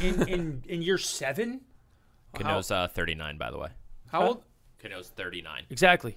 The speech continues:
Speaker 1: Like,
Speaker 2: Seager and Correa have to be around, like, roughly the same age, right? Like,
Speaker 1: Yeah.
Speaker 2: late
Speaker 3: They are the s-,
Speaker 2: twenties?
Speaker 3: they are both twenty-seven.
Speaker 2: They're both
Speaker 1: Yeah.
Speaker 2: twenty-seven. Okay.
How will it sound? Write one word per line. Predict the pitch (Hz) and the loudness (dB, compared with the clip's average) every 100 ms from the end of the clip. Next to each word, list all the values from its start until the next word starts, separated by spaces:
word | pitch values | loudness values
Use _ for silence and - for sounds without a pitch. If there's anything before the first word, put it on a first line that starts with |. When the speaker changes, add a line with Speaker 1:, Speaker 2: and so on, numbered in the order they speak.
| - | 0
Speaker 1:
Like, | 139 | 2
Speaker 2:
Seager | - 214 226 220 | 2 -2 -2 0
and | 175 - - | -2 -6 -8
Correa | 156 147 135 | -2 0 0
have | 127 123 | -2 -6
to | 127 | -6
be | 113 | -4
around, | 117 117 113 | -4 -6 -8
like, | 101 | -10
roughly | 107 110 110 | -10 -10 -10
the | 92 | -10
same | - 110 104 | -10 -10 -12
age, | 101 - | -14 -10
right? | 113 139 | -10 -10
Like, | 101 95 - | -12 -14 2
Speaker 1:
Yeah. | 180 226 - | 8 8 6
Speaker 2:
late | - 123 | -2 0
Speaker 3:
They | 98 | 2
are | |
the | 98 | 2
s-, | |
Speaker 2:
twenties? | - - 156 165 | 0 -2 -4 -4
Speaker 3:
they | 98 92 | -2 -2
are | 90 - | -2 -4
both | 98 95 | -6 -6
twenty-seven. | - 92 82 65 76 | -4 -4 -4 -10 -8
Speaker 2:
They're | - | 2
both | 208 | 6
Speaker 1:
Yeah. | 220 | 6
Speaker 2:
twenty-seven. | 143 - 131 104 | 4 0 -2 -4
Okay. | 135 127 | -8 -8